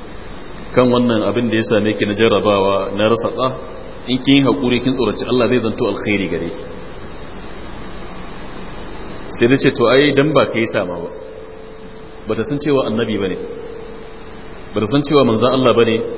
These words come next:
sallallahu alaihi wa ala alihi wa sallam. "Dan ba ka yi sama ba." Sai manzon Allah ya juya ta. Sai ake ce mata, "Ai, manzon Allah sallallahu alaihi wa sallam." Sai ta garzayo ta zo. Tana neman ba da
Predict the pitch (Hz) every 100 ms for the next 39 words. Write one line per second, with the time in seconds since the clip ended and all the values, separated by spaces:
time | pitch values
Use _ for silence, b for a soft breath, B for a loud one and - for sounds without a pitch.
0 | - - 120 107 104 104 98 92 107 95
1 | 98 90 92 104 101 90 90 87 90 80
2 | - - - - - - - - - -
3 | - - - - - - - 160 147 127
4 | 120 123 120 95 92 92 - - - -
5 | - - - - - - - - - -
6 | - - 113 120 104 107 117 98 92 98
7 | 87 - - - - - - - - -
8 | - - - - - - 127 143 139 143
9 | 139 139 160 147 117 117 120 107 - -
10 | 95 - - - - - - - - 107
11 | 113 131 123 123 123 123 127 117 120 -
12 | - - - - - - - - - -
13 | - - - - - - 131 127 120 120
14 | 117 127 127 117